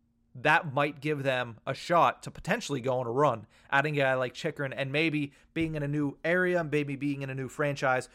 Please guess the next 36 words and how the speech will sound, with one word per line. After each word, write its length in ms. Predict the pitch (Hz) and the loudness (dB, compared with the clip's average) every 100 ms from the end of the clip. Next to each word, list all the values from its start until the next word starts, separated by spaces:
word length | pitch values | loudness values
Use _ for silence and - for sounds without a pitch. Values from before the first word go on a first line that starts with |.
| _ | _
will 100 | 156 | -2
revitalize 680 | 147 139 120 160 185 147 135 | 0 0 4 4 6 4 2
Chychrun 400 | - 143 139 113 _ _ _ _ | -2 -6 -6 -12 _ _ _ _
so 200 | 156 139 | -2 -2
he 180 | 135 143 | -4 -8
can 140 | 139 | -8
show 480 | 117 160 147 131 120 _ _ | -6 2 4 2 -2 _ _
all 180 | 147 160 | 4 4
the 60 | 147 | 2
promise 420 | 156 147 135 120 | 2 2 2 -2
that 120 | 131 | -6
he 100 | 131 | -6
showed 420 | - 139 123 113 - _ - | -2 0 0 -2 -8 _ -8
in 140 | 147 | -6
years 240 | 127 127 | -4 -4
past 360 | - 131 107 - | 0 0 0 -2
with 100 | 117 | -8
the 100 | 117 | -4
Arizona 380 | 113 110 113 107 | -2 -2 -6 -8
Coyotes. 440 | - 107 104 107 | -8 -8 -8 -8
And 80 | - | -2
I 120 | 151 | 2
also 260 | 233 220 202 | 4 4 2
think 260 | - 185 - - _ | 2 -2 -2 -20 _
that 140 | 147 143 | -4 -2
Chychrun 440 | 180 180 190 180 | -2 0 0 0
to 160 | 147 160 | 0 -2
the 100 | 127 | 2
Rangers 420 | 143 165 165 160 | 2 2 -2 0
has 360 | 147 147 143 - _ _ _ | 4 4 2 -8 _ _ _
some 600 | - - 180 180 190 202 _ _ _ | -12 0 4 4 0 -10 _ _ _
level 520 | 131 151 185 196 202 - | 2 6 6 6 0 -2
of 140 | 180 | -8
gravity 380 | 147 180 190 196 | 4 6 6 2
to 180 | - 202 | -2 2
it. 180 | 247 | 2